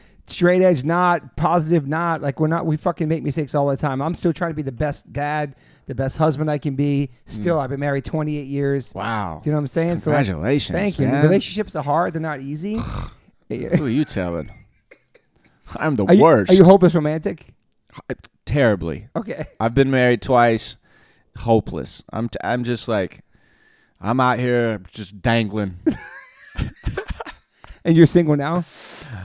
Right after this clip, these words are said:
Speaker 2: Uh,
Speaker 1: For the listeners?
Speaker 2: I am. I'm, I, well, I'm recently separated,
Speaker 1: Okay. That
Speaker 2: um,
Speaker 1: sucks.
Speaker 2: as of, um, December and going through it.
Speaker 1: That sucks.
Speaker 2: But no, but I, I,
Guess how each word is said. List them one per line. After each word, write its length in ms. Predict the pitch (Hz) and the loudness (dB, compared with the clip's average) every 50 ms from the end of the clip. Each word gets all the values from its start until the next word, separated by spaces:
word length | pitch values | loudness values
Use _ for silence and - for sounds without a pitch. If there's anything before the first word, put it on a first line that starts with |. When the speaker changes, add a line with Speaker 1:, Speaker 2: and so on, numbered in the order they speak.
| 95 - - _ - | -16 -18 -20 _ -8
Speaker 2:
Uh, 720 | - 123 123 127 131 127 127 127 127 127 123 123 127 120 - - - - _ _ _ _ - | -2 2 4 4 6 6 6 4 4 4 2 2 0 0 -2 -6 -12 -20 _ _ _ _ -8
Speaker 1:
For 100 | - 170 | -4 -2
the 120 | 160 160 | 0 0
listeners? 540 | 156 156 143 - 160 175 175 - - - - _ _ _ _ _ | 0 0 -2 -2 -4 -4 -4 -4 -6 -10 -18 _ _ _ _ _
Speaker 2:
I 220 | - 123 127 131 131 | 0 2 4 4 4
am. 640 | 123 120 113 107 104 104 104 107 107 107 123 - _ | 2 0 0 -2 -2 -2 -2 -4 -4 -6 -10 -14 _
I'm, 280 | - 104 110 113 113 - | -6 -4 -2 -2 -2 -2
I, 80 | - 117 | -2 -2
well, 400 | 113 113 120 120 117 113 113 107 | 0 2 2 4 4 4 4 2
I'm 240 | - 113 117 113 113 | 2 0 -2 -2 -2
recently 480 | 113 117 117 110 - 120 90 90 113 107 | -2 -2 -2 -2 -4 -8 -8 -8 -8 -8
separated, 880 | - - 113 104 - - 101 101 101 101 101 98 98 98 98 92 92 - _ | -6 -6 -8 -8 -6 -6 -4 -4 -4 -4 -4 -4 -4 -6 -6 -8 -10 -10 _
Speaker 1:
Okay. 220 | 139 131 - - | -6 -4 -4 -6
That 160 | 120 113 107 - | -8 -10 -10 -10
Speaker 2:
um, 400 | 78 98 98 98 98 98 95 92 | -8 -8 -6 -6 -6 -6 -6 -6
Speaker 1:
sucks. 340 | 92 92 82 - - - _ _ - | -8 -10 -12 -14 -20 -20 _ _ -8
Speaker 2:
as 220 | 104 110 107 101 | -8 -6 -6 -6
of, 140 | 104 98 92 95 104 _ _ _ _ _ _ _ _ _ - | -8 -10 -10 -14 -20 _ _ _ _ _ _ _ _ _ -20
um, 580 | - 95 98 98 95 95 92 92 90 90 87 - - _ _ | -16 -14 -12 -12 -10 -10 -10 -10 -12 -12 -14 -18 -20 _ _
December 720 | - 101 - - - 107 101 98 95 95 95 92 90 - - | -20 -16 -14 -12 -10 -10 -8 -8 -6 -6 -6 -6 -8 -10 -12
and 340 | - 90 92 90 92 92 87 | -12 -12 -12 -10 -12 -14 -14
going 380 | - - 101 98 98 95 92 92 | -12 -10 -8 -8 -6 -8 -10 -10
through 320 | - 104 98 98 95 92 | -10 -8 -8 -6 -6 -6
it. 140 | 92 85 - _ _ _ _ _ _ _ _ _ _ _ _ - | -6 -8 -10 _ _ _ _ _ _ _ _ _ _ _ _ -20
Speaker 1:
That 140 | - 110 - | -20 -18 -16
sucks. 340 | - 107 90 90 - - | -14 -14 -16 -16 -10 -6
Speaker 2:
But 300 | - 117 113 107 - - | -4 -2 -2 -2 -4 -6
no, 340 | 120 131 123 120 117 110 107 | -6 -4 0 0 2 2 2
but 180 | 101 107 104 104 | 0 0 -2 0
I, 320 | 76 107 110 107 107 104 | 0 -2 -2 -2 -2 -4
I, 400 | - - 104 104 101 98 98 95 | -4 -6 -6 -6 -6 -6 -8 -8